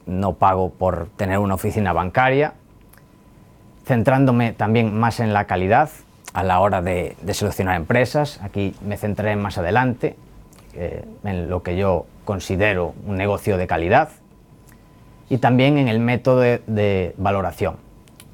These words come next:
Eh, me marcó bastante un libro que, bueno, no es un libro de inversión, que se llama The Checklist Manifesto. Creo que, no sé si,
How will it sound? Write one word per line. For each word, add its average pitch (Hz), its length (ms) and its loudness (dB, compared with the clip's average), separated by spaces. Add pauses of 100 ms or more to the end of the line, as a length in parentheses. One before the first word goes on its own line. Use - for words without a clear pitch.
(840)
Eh, 92 340 -2 (800)
me 120 100 2
marcó 117 400 4
bastante 123 720 0
un 120 140 0
libro 110 420 4 (160)
que, 110 100 2
bueno, 123 220 2
no 147 100 4
es 151 140 0
un 151 80 8
libro 135 220 6
de 123 80 4
inversión, 117 680 2 (800)
que 110 100 -6
se 117 100 -2
llama 107 280 2
The 95 400 2
Checklist 110 460 0
Manifesto. 107 760 0 (500)
Creo 113 180 -4
que, 107 340 -2
no 113 120 -4
sé 113 160 -2
si, 107 360 0